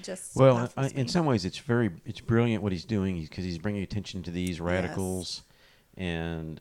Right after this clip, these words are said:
Speaker 2: um, pointing out that that's the way the Democratic Party is going, is, you know, the way of these radicals, you know, social, socialism and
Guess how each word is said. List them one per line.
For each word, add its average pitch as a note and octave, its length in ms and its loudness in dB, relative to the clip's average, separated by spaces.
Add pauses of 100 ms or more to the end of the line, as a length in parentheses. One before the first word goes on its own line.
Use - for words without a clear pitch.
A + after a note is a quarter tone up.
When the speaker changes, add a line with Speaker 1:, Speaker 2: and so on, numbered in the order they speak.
Speaker 2:
um, D#2+ 540 -6 (260)
pointing F2 360 -4
out F2 200 -2
that - 140 -6
that's - 320 -4
the F2+ 100 -6
way E2+ 380 -2
the D#2+ 200 -4
Democratic E2 540 -6
Party E2+ 320 -2
is D2 160 -6 (160)
going, D#2+ 480 -4
is, - 320 -10
you E2+ 100 -10
know, D#2 140 -6
the D#2 140 -8
way E2 160 -2
of D#2 60 -4
these D#2 180 -8
radicals, D2+ 640 -6
you D#2+ 80 -8
know, D2 80 -8
social, E2+ 460 -8 (180)
socialism E2+ 640 -6
and D2 220 -8